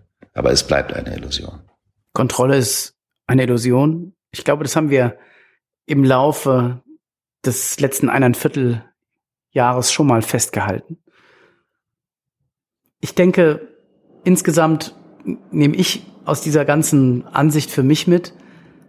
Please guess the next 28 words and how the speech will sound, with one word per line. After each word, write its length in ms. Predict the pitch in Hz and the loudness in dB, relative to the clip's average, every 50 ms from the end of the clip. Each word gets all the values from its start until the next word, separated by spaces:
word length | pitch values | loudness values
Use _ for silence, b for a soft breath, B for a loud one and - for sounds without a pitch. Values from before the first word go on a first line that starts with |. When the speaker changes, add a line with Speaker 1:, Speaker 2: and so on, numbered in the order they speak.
| B B _ - | B B _ -2
Speaker 2:
dass 160 | 156 143 - | 0 2 2
man's 160 | 160 143 - | 2 2 2
eben 180 | - 151 139 143 | 0 2 2 2
auf 140 | 131 123 | 2 2
seine 340 | - - 160 160 180 185 156 107 | 0 2 2 4 4 4 2 2
Art 200 | 104 110 107 120 | 0 0 0 0
und 120 | 113 113 | 0 0
Weise 280 | 117 117 127 117 117 104 | 0 -2 -2 -2 -6 -8
probieren 500 | - _ - - 143 - 147 135 123 117 | -8 _ -10 -8 -4 0 2 2 4 4
muss 240 | 110 110 107 - | 2 0 -2 -4
in 140 | - - 123 | -4 -4 -4
solchen 320 | - - - - - 123 - | -4 -4 -6 -6 -6 -6 -4
Konstellationen. 840 | - 120 - - - - - - - - - 147 131 - - _ _ b b b b b b b b b b b _ - | -4 -6 -6 -4 -6 -6 -6 -4 -4 -2 -2 -2 -2 -4 -8 _ _ b b b b b b b b b b b _ -2
Und 400 | - 139 135 123 - - - - _ _ _ _ _ _ _ _ _ _ _ _ _ _ _ _ _ _ | 0 2 2 2 0 -4 -8 -10 _ _ _ _ _ _ _ _ _ _ _ _ _ _ _ _ _ _
vielleicht 500 | _ - - - - 147 139 147 147 - | _ -18 -8 -2 0 2 2 2 0 0
versuchen 420 | - 160 143 131 147 180 160 170 165 | 0 0 0 0 0 0 2 2 2
sollte, 720 | 147 151 147 143 143 143 151 147 143 143 139 139 139 123 - _ _ _ _ _ _ _ _ _ b b b b b b b b b | 2 4 4 2 2 2 4 4 4 4 4 2 0 -2 -6 _ _ _ _ _ _ _ _ _ b b b b b b b b b
sich 240 | b - 147 131 123 | b -4 -2 0 2
selbst 320 | - 156 156 156 - - | 2 2 2 0 -4 -6
zu 100 | - 139 | -6 -4
vertrauen. 680 | - - 117 - - - 104 - - - - 113 120 - - | -2 -2 -2 -2 -4 -6 -6 -6 -6 -8 -10 -14 -16 -14 -10
Also 220 | - 131 123 147 | -8 -6 -2 0
man 180 | 147 147 147 139 | 2 2 2 2
findet 320 | - - 190 202 185 147 | 0 0 0 0 0 2
ja 80 | 165 147 | 0 0
immer 360 | - - 190 190 170 131 117 - | 0 2 2 2 4 2 2 0
zwei 320 | - - - 131 127 127 | -2 -2 0 0 2 2
Meinungen, 640 | 123 123 123 120 113 113 107 101 101 101 104 113 - | 2 2 2 2 2 0 -2 -4 -6 -8 -10 -14 -20